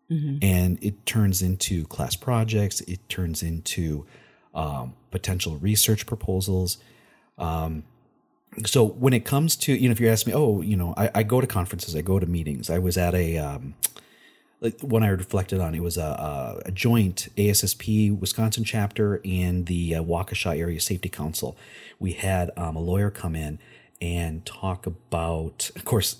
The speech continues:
Speaker 2: yeah, I get put on the spot. I can't remember exactly what it was,
Speaker 1: Mm-hmm.
Speaker 2: but they were talking about, um, things like fit for duty, um, and other changes to the, our state work comp laws.
Speaker 1: Mm-hmm.
Speaker 2: And it was so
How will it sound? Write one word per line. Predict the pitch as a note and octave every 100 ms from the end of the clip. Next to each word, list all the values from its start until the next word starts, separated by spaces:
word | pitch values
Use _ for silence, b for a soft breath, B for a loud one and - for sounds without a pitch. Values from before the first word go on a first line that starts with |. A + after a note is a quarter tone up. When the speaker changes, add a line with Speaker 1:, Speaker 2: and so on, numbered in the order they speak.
| -
Speaker 2:
yeah, | D2
I | C#2+
get | D2+ -
put | D2
on |
the | C2+
spot. | - D#2 D2+
I | C#2+
can't | D#2+
remember | C#2+ C#2+ D2 D2 C#2+
exactly | D#2 E2+ D#2+ F2 E2+
what | D#2
it | D#2
was, | E2 F2 G#3+
Speaker 1:
Mm-hmm. | G#3+ B3 B B B _
Speaker 2:
but | A2 G#2+
they | G#2
were |
talking | G2 G#2 G2+ - F#2+
about, | F2 E2+ E2 D#2+ -
um, | - D#2+ D#2 D2+ B1 - - - -
things | G#2+ F#2+
like | E2+
fit | - G#2+ -
for | -
duty, | E2+ E2+ D#2 C#2+ - - _
um, | D#2+ D#2 D2+ D2+ B B B
and | F#2
other | F2+ F#2 F2+
changes | - G2+ G2 G2 E2+ -
to | - - F2+
the, | D#2 F2 E2 D2+ -
our | E2+ -
state | - - E2+ -
work | D2+ -
comp | - D#2 D2+
laws. | D2+ - - - B B
Speaker 1:
Mm-hmm. | E3 D#3+ C#3+ E3
Speaker 2:
And | - G2+ F2+
it | G2+
was | F#2+ F#2
so | - - - - G#2+ A#2 A#2+ A#2+